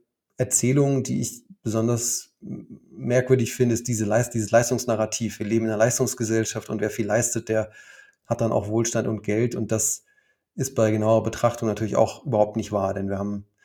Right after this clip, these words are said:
viele Leute, die sehr wichtige Dinge tun, die sich in Krankenhäusern,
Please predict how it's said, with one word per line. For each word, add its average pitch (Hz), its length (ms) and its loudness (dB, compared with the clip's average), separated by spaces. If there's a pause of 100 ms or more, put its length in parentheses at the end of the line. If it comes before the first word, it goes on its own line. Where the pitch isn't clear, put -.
(240)
viele 131 240 2
Leute, 117 280 2
die 110 140 -2
sehr 110 220 0
wichtige 113 340 -4
Dinge 117 300 0
tun, 110 360 -2
die 110 300 -2
sich 104 180 -4
in 113 80 -4
Krankenhäusern, 107 1000 -2